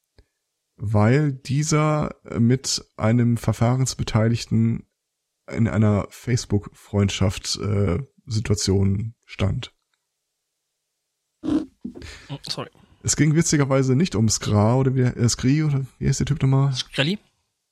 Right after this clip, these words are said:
Speaker 1: Skrelli,
Speaker 2: Martin
Speaker 1: danke.
Speaker 2: Skrelli.
Speaker 1: Also hier geht's irgendwie nur um ein paar unbezahlte Rechnungen und da versuchten halt, äh, der Angeklagte,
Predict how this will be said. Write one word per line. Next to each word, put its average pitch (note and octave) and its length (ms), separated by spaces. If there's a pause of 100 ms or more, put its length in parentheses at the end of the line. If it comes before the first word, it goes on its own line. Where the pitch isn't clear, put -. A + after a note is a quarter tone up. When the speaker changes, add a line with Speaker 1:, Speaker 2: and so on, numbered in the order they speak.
(840)
Speaker 1:
Skrelli, A2+ 360
Speaker 2:
Martin C3+ 360
Speaker 1:
danke. - 80
Speaker 2:
Skrelli. C#3+ 460 (1160)
Speaker 1:
Also A#2 220
hier A2+ 180
geht's A#2+ 240
irgendwie A2+ 220
nur A2+ 120
um A2 140
ein G#2+ 40
paar G2+ 120
unbezahlte G#2+ 400
Rechnungen G#2+ 300
und G#2+ 100
da G#2 80
versuchten G#2+ 480
halt, G#2 240
äh, G#2 240
der G#2 140
Angeklagte, G2+ 720